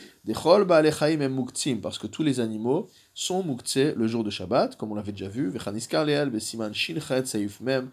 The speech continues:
ain sham. Shulchan Aruch saif yud aleph. En notnim ma'im,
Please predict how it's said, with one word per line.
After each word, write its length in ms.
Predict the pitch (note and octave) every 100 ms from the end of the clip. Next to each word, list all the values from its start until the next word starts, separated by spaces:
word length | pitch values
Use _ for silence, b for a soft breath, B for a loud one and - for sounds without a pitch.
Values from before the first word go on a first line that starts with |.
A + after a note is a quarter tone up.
| b b b -
ain 180 | A2
sham. 220 | G2 - E2 - - _ - - b b b b b b b
Shulchan 380 | - C#3 D#3 C3+
Aruch 340 | C#3 D3+ D3
saif 600 | - A#2 A#2 A2+ - - b b -
yud 240 | A#2+ B2+
aleph. 580 | A2 G#2+ A#2+ F3 - - _ b b b -
En 160 | D#3+ F#3
notnim 460 | D#3+ C#3+ D3 D#3
ma'im, 440 | C#3+ B2 B2+ C#3+